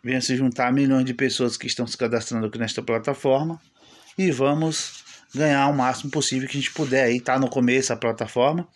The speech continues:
ok? Vale muito a pena trabalhar no vip grátis, atualizar pro vip um quando tiver saldo, ok? Suficiente. E vamos ganhar dinheiro aí, tá legal?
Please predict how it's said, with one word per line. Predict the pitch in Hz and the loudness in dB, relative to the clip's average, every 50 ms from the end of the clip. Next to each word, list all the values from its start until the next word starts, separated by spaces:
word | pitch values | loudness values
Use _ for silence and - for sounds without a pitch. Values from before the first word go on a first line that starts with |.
| _ _ - _ - | _ _ -20 _ -10
ok? | - 107 - - 147 165 190 170 _ - - - - - - | -10 -6 -2 0 0 0 0 -2 _ -20 -20 -20 -20 -14 -6
Vale | - 120 123 127 | -2 0 0 2
muito | 131 139 139 135 - | 2 0 0 0 -2
a | 151 | -4
pena | - - 135 131 139 151 156 151 | -2 0 0 0 0 2 0 -2
trabalhar | 147 - - 143 143 147 143 131 127 131 | -2 -2 -2 -2 2 2 2 4 4 2
no | 127 127 | 2 0
vip | 120 131 123 139 123 | -2 -4 -4 -4 -2
grátis, | 113 110 117 120 139 143 - - - - - - - - - - - | 0 2 2 2 2 0 -4 -8 -12 -14 -20 -20 -20 -20 -16 -10 -6
atualizar | 123 120 - 131 127 127 123 120 127 123 | -6 -2 0 2 2 4 4 2 2 0
pro | 123 127 | 0 -2
vip | 120 123 120 - 123 | -4 -4 -2 0 -2
um | 120 | 0
quando | 117 - 131 123 120 | 0 0 0 0 0
tiver | - - 127 127 131 120 | -2 -2 0 0 0 0
saldo, | - - 117 117 127 139 135 127 | 0 0 2 2 2 2 0 -2
ok? | 110 - 127 131 135 | -2 0 -2 -2 -2
Suficiente. | - - 117 - 120 110 - 123 117 123 143 156 - - - - - - - _ - | -2 -6 -8 -8 -6 -4 -2 0 0 0 0 -2 -4 -10 -12 -16 -20 -20 -20 _ -6
E | - 151 | -4 0
vamos | 139 156 156 156 147 | 2 2 2 2 2
ganhar | 147 156 147 | 0 0 0
dinheiro | 143 147 147 139 135 135 | 2 2 2 4 4 4
aí, | 120 113 120 120 - - - - - - | 2 0 -2 -4 -10 -18 -20 -20 -14 -6
tá | - 101 | -2 0
legal? | 101 104 120 135 156 165 156 | 0 2 4 2 2 0 -2